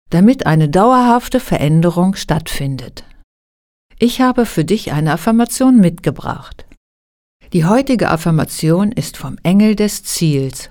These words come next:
und lautet: „Ich bin und bleibe stabil, so erreiche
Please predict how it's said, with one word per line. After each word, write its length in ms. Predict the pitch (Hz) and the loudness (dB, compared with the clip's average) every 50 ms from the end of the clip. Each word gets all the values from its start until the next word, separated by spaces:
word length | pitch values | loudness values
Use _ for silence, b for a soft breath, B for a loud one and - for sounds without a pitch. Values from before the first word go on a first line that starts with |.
| - - - | -20 -8 -4
und 220 | 156 147 135 - | -4 -4 -4 -4
lautet: 760 | 143 123 135 143 147 165 190 - - 226 226 226 - - - - - - b b b b b b b b b b b b b b b b b b b b b _ | -4 -2 2 2 2 2 0 -2 -2 -4 -4 -4 -6 -14 -20 -20 -20 -20 b b b b b b b b b b b b b b b b b b b b b _
„Ich 300 | 160 - - - - - | -8 -8 -8 -12 -2 0
bin 320 | 180 214 240 269 277 - | 2 4 4 2 2 0
und 220 | - 165 151 135 | 0 0 0 0
bleibe 400 | 131 143 156 170 196 214 220 226 | 0 0 2 2 2 0 0 -2
stabil, 800 | 208 - - 220 214 208 214 185 147 147 143 143 139 139 139 147 160 b b b b b | -4 -2 -2 0 0 0 -2 -4 -2 -2 0 -2 -2 -2 -6 -10 -14 b b b b b
so 220 | - - - 143 135 | -12 -6 -4 -2 -2
erreiche 720 | - - 139 135 139 135 151 143 165 185 202 196 233 | -2 -4 -6 -6 -6 -2 0 0 2 2 0 0 0